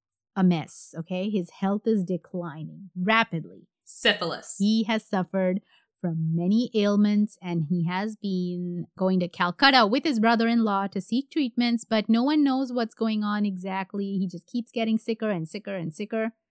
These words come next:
Speaker 1: And allegedly, as per the doctor, family doctor, Ramendra Narayan now seemed to have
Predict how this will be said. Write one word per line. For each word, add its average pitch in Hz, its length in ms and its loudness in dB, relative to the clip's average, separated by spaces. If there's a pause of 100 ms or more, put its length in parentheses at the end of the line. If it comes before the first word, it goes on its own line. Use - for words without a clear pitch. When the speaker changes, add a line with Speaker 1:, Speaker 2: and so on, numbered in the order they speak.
(260)
Speaker 1:
And 208 140 4
allegedly, 208 880 4 (160)
as 208 180 0
per 269 240 -2
the 277 140 2
doctor, 226 580 -2
family 214 320 0
doctor, 233 500 -6 (460)
Ramendra 285 480 6
Narayan 226 480 6
now 208 300 2
seemed 220 340 4
to 208 80 0
have 180 240 0